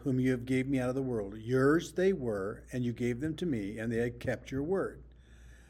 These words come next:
Now they know that everything that you have given me is from you." So everything that Jesus is came from who? Came from the Father. Everything. Likewise,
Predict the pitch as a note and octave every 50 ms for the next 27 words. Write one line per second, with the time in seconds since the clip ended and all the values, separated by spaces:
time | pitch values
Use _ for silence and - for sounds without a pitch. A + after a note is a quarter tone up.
0 | - - - - B2 B2 B2+ C3+ D3 E3 F#3 G3 F3+ G3+ G3+ G3 F#3 F3 E3+ E3+
1 | D#3+ C3+ G#2+ F2+ - - - - - - A#2+ A2+ A2 - - - B2 C3+ D3 D3+
2 | G3+ G#3 G3+ - - F#3 F#3 G3 G3 F3 D3+ C3 C3 C3 C#3+ C#3 C3 A#2 G#2+ A2
3 | A2 A#2+ B2+ C3 C3 E3+ F#3 F#3 E3+ C#3+ A#2+ A2 G2 G2 G2+ B2 C3+ - - -
4 | - - - - - - - C#3+ C3+ C3+ - - D#3+ E3 E3 D3+ C3 G2+ F#2+ F#2+
5 | - - - - - - - - - - - C#3+ C3 C#3 D3+ F3 G3+ F#3 G#3+ G#3+
6 | G3+ F#3 D#3 - - D#3+ E3 F3+ F#3+ G3+ F#3 - - E3 C#3+ C3 C3+ A#2+ - -
7 | - D3 C#3+ C#3 C#3 - C#3 B2 B2+ A#2 F#2 - - - - - - - - -
8 | - - - - - - - - - - - - - - B2 A#2 A#2+ - B2+ D3
9 | D#3 D#3 G#3 G#3 G#3+ F3+ A#2+ G#2+ - - - - - - - - F#3+ G3+ G#3 G3
10 | G#3 D#3+ - - A#2 - - - - - - - - - - - - - - -
11 | - - - C#3 C#3+ F#3 A3 B3 - - - B2+ A#2+ G2+ F#2+ G#2 A#2+ D3+ F3 -
12 | - - -